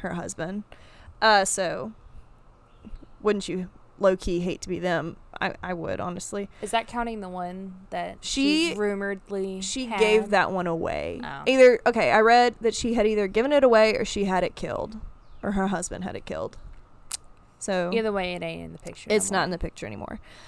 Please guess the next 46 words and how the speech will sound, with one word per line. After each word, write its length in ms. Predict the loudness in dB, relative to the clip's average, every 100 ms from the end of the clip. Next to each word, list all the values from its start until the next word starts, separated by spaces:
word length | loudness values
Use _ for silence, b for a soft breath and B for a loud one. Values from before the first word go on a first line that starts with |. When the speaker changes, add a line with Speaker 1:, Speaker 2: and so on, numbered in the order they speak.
| B B 2
Speaker 1:
Um, 600 | 6 6 6 6 4 0 -2 0 0 0 -2 B B -20 -10
so 160 | -2 0
she 140 | 4
had 160 | 4 4
four 160 | 0
children, 460 | 4 4 4 2 0
and 240 | 0 0 6
while 160 | 6
they 120 | 6 4
were 100 | 4
growing 320 | 4 2 2
up, 220 | 0 0
while 240 | 4 6 6
the 80 |
children 320 | 6 4 4 2
were 80 |
in 80 | 0
the 60 | 0
house 380 | 2 2 2 0
and 220 | -2 2
while 140 | 2
her 140 | 2 0
husband 300 | -2 -2 -6
was, 140 | -6 -10
was 140 | -8
away, 500 | 0 2 4 2 -2 B B B
she 340 | -10 -4 -2 0
would 500 | 4 4 6 4 0
torture 680 | 2 2 4 2 2 -2 -8 -20 _ -20 -20 -20 -4
young 280 | 2 2 2
servant 420 | 2 2 2 0
girls 640 | 4 6 4 2 -4 -10 -14 -20 -14
just 240 | -8 -4
'cause 160 | -4 -6
she 120 | -8
could. 440 | -2 0 0 -2 -10 -16 0
Which, 340 | 0 0 -8 -12 -20 -20 -20 -20 -20 -20 -20 2
and 160 | 4 6
we'll 120 | 6
talk 240 | 6 2
about 240 | 0 -4 -2
more 180 | -2 -2
of 80 |
this 200 | -2 -4
later, 260 | -4 -4 -4
but, 320 | 2 4 2